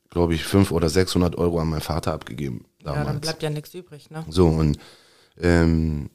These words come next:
Speaker 1: die hab ich abgegeben und mir blieb nichts übrig. Und ich hab zu ihm gesagt, "Du Papa,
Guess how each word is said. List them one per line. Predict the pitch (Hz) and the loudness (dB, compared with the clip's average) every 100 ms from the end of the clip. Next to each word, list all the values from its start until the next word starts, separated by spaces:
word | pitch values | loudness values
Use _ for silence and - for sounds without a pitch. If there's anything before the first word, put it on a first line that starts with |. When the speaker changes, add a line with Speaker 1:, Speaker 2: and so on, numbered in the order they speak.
| _ | _
Speaker 1:
die | 90 | 0
hab | 98 | 2
ich | 90 101 | 2 0
abgegeben | 101 107 104 98 98 | 0 2 4 4 2
und | 92 85 87 80 | 0 0 -2 -4
mir | 87 90 | -4 -2
blieb | 85 110 104 | 0 -2 -2
nichts | 95 - | -6 -6
übrig. | - 120 110 85 | 0 2 2 2
Und | 92 | 2
ich | 87 | 2
hab | 113 | 0
zu | - | 2
ihm | 110 | 4
gesagt, | 104 110 113 | 6 4 4
"Du | 104 | 0
Papa, | - 113 104 | 0 2 2